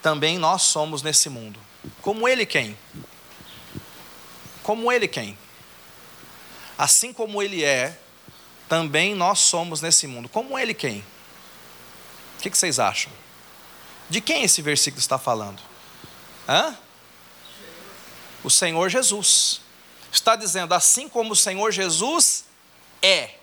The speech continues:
assim devemos ser nesse mundo." Significa que nós temos que ser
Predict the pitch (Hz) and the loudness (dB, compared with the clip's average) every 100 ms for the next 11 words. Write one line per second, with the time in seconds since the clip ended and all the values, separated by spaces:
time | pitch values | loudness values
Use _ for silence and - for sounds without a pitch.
0 | - - - - - - - - - 160 | -20 -20 -20 -20 -20 -20 -20 -20 0 2
1 | 156 - - 254 226 202 160 170 156 - | 4 2 2 -2 -4 -4 -2 -4 2 2
2 | 196 254 277 - - - - - - 139 | 4 2 0 -6 -20 -20 -20 -20 -16 -2
3 | 185 - 196 156 117 101 - - - - | 2 4 2 -4 -12 -16 -20 -20 -20 -20
4 | - - - - 202 226 233 247 277 214 | -20 -20 -4 -2 0 0 0 0 0 0
5 | 202 214 - 220 202 202 - 202 | 2 2 0 -2 -2 2 0 2